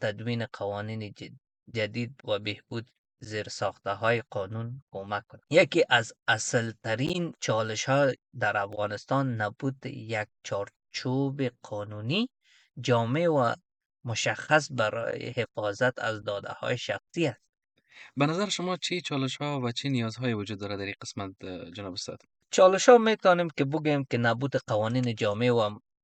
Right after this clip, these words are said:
Speaker 1: ش-، مشخص یکی از اصلترین چالش‌های در افغانستان نبود یک چارچوب قانونی جامع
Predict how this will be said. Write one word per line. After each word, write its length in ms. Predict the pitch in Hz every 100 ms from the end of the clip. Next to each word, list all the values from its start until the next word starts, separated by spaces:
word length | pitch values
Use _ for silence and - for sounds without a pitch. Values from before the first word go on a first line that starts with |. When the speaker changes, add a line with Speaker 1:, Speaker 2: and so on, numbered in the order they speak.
| _ _ -
Speaker 1:
ش-، 320 | - - - 117 113 110 110
مشخص 600 | 110 - 104 - 107 - - _ -
یکی 420 | 127 160 - 151
از 220 | 123 120 -
اصلترین 800 | 120 - 120 113 123 117 165 151
چالش‌های 760 | - 117 113 104 - 139 143 151 147 _ _ -
در 160 | 120 113
افغانستان 680 | 107 107 110 110 - 147 123
نبود 320 | 113 143 -
یک 220 | 117 110 -
چارچوب 580 | - 107 - - 156 143
قانونی 640 | - 117 107 107 120 139
جامع 480 | 131 107 107 131